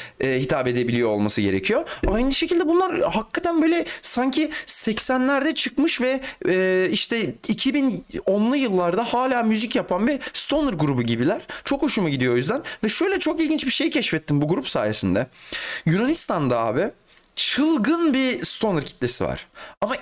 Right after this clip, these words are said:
inanılmaz yani. Konserlerini falan bir görün. Yani y-, Stoner ya, Stoner. Böyle ç-, çok yeraltı bir müzik değil mi Stoner rock, Stoner metal dediğimiz şey?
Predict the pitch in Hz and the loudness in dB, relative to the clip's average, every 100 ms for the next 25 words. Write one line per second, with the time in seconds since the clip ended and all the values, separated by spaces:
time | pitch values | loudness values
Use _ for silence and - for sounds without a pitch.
0 | - 285 320 349 359 339 370 233 175 147 | -6 0 0 2 2 2 0 0 0 0
1 | 143 214 220 247 247 262 262 254 247 247 | -2 0 0 0 0 2 0 0 0 2
2 | 208 285 320 269 - - - - - - | 4 4 2 2 -4 -14 -12 -12 -12 -4
3 | 165 175 202 190 160 143 156 143 143 226 | -2 0 0 -2 -6 -8 -4 0 0 0
4 | 170 - - 403 480 427 240 311 415 - | 0 0 -2 0 0 2 2 0 -2 0
5 | 359 339 202 - 180 220 233 190 175 - | 0 0 -2 -6 -2 0 0 -2 -6 -4
6 | - - 392 - - 185 180 196 180 180 | -4 -2 -2 -2 -4 0 2 4 2 0
7 | 180 170 190 214 - 302 403 - - 175 | 0 2 2 0 -2 -2 0 -2 0 0
8 | 139 123 - 143 107 - - 151 127 127 | 0 -2 -2 -4 -2 -2 0 0 0 0
9 | 127 135 117 113 110 104 - - - | 0 0 0 0 0 0 0 -4 -6